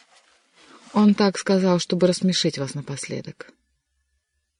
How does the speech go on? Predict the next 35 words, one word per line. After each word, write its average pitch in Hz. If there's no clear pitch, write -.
«Вот 170
и -
ошибаешься. 160
Он 165
даже 170
постарался 170
не 165
огорчить 175
меня 151
сообщением 151
о 151
своей 156
болезни. 147
Он-то 170
знал, 185
как 156
я 160
сожалею 170
о 160
своих 165
друзьях. 160
Ему 180
часто 190
приходилось 160
видеть, 165
как -
я 156
их 151
оплакиваю». 151
«Так -
значит, 180
вам 180
явилась 180
его 180
тень?» 233